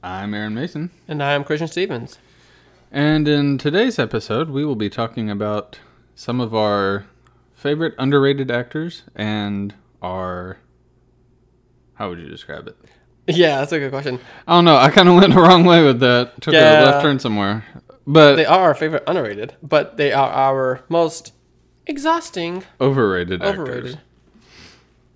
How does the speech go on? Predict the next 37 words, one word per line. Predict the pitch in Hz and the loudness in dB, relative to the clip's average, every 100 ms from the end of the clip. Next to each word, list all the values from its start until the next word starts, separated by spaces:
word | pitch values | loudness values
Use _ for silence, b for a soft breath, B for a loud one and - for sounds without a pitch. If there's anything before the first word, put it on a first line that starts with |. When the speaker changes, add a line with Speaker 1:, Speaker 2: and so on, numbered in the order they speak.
| - | -20
Speaker 1:
So | - 139 131 127 127 | -8 -2 2 0 0
this | 214 320 | 0 0
is | 311 | -2
gonna | 330 302 | -2 -2
be | 269 | -4
an | 247 | -4
interesting | 262 - 214 | -8 -8 -8
episode | 185 202 170 120 107 | -6 -8 -8 -6 -6
because | 123 143 120 | -4 -4 -4
we | 180 | -6
have | 226 165 127 _ _ b b b b - | -6 -6 -10 _ _ b b b b -18
very | 147 339 427 277 | -6 -2 0 0
differing | 285 302 247 202 | -2 -2 -2 0
opinions | 165 226 185 104 95 104 | 0 0 -2 -4 -8 -10
in | 117 | -8
some | - 143 | -6 -4
of | 123 110 | -4 -4
these | 110 | -4
areas. | 110 95 78 67 73 87 - _ b b - | -4 -4 -6 -12 -16 -18 -20 _ b b -8
Um, | 127 120 110 104 104 _ _ _ b b b b b | -6 -4 -6 -8 -10 _ _ _ b b b b b
I | - | -8
think | 135 240 | -2 -2
all | 160 139 | 2 2
of | 160 156 | 2 2
our | 139 | 0
underrated | 123 135 147 147 139 127 | 0 -2 2 2 2 -4
people, | 156 139 151 143 131 | -4 -4 -2 -2 -2
we | 135 | -2
can | 143 120 | -2 -2
all | 110 120 123 | 0 0 0
agree | 113 113 117 120 | -2 -4 -4 -6
to | 120 113 | -8 -10
some | 127 117 | -8 -8
extent | 113 - 117 113 _ _ _ _ - | -10 -10 -8 -10 _ _ _ _ -6
with | 123 123 | -6 -4
each | 120 | -6
other. | 135 127 131 123 | -4 -4 -4 -8